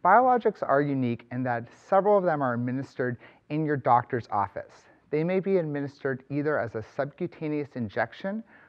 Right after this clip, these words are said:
which means that it would be a shot underneath your skin, or as an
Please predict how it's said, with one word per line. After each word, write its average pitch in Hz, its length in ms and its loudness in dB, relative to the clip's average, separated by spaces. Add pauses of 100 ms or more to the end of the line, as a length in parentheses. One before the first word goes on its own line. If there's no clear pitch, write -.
which - 260 -4
means 151 360 -4
that 131 160 0
it 127 60 0
would 123 160 -2
be 123 100 -2
a 104 40 -2
shot 139 420 0
underneath 131 440 -4
your 113 100 -6
skin, 165 460 -10 (440)
or 160 160 6
as 160 120 0
an 139 100 -2